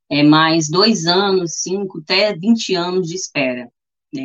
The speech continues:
parece absurdo, mas é, essa é a realidade de que, que comunidades quilombolas vivem no Maranhão. Ou seja, estão, é, totalmente entregues aí na mão de latifundiários, de grileiros, de sojeiros,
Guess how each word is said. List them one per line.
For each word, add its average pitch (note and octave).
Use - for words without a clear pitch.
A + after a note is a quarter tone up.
parece C#3+
absurdo, D#3+
mas D3
é, D3
essa D#3+
é F#3+
a -
realidade E3
de C#3+
que, C#3+
que D#3
comunidades D3
quilombolas D3+
vivem D3
no D#3
Maranhão. D#3
Ou -
seja, D3
estão, G3
é, C#3
totalmente F#3+
entregues D3
aí C#3
na D#3+
mão C#3+
de C#3
latifundiários, D3
de D3+
grileiros, C#3+
de C3
sojeiros, C#3+